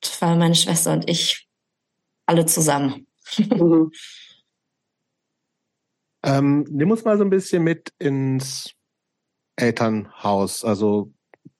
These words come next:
Speaker 3: eine jüngere Schwester gab's, deutlich
Speaker 1: Mhm.
Speaker 3: jünger. Ähm,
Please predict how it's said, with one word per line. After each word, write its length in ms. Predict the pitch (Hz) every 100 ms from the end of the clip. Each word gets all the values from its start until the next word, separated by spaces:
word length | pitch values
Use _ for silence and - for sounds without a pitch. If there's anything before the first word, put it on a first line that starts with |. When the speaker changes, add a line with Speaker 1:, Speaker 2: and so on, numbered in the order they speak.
| -
Speaker 3:
eine 180 | 113 110
jüngere 400 | 104 113 120 113
Schwester 380 | 120 139 - 165
gab's, 400 | 165 175 - - _ _ -
deutlich 320 | 110 131 139
Speaker 1:
Mhm. 300 | 185 170 220
Speaker 3:
jünger. 480 | 143 151 151 151 156 - - - - _
Ähm, 600 | 127 127 127 123 123 127